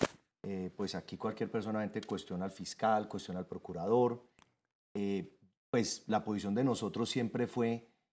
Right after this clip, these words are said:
si nosotros tenemos problemas en nuestra justicia, pues fortalezcámosla, invirtiámosle dinero,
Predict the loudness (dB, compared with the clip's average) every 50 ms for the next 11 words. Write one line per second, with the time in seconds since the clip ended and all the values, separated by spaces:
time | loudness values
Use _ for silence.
0 | _ _ _ _ _ -8 -2 2 4 4 4 4 2 2 2 0 0 0 0 0
1 | 2 0 0 -2 -2 -2 -2 0 0 0 0 0 0 0 0 0 0 -2 -2 -2
2 | -2 -4 -4 -6 -8 -6 -4 -4 -2 -2 -2 0 0 0 0 0 0 -2 -2 0
3 | 0 0 0 0 0 -2 2 4 4 6 6 6 6 6 6 4 0 -4 -10 _
4 | -20 -20 -4 2 2 6 6 6 6 6 6 6 6 6 8 8 10 10 8 8
5 | 8 8 8 8 6 4 2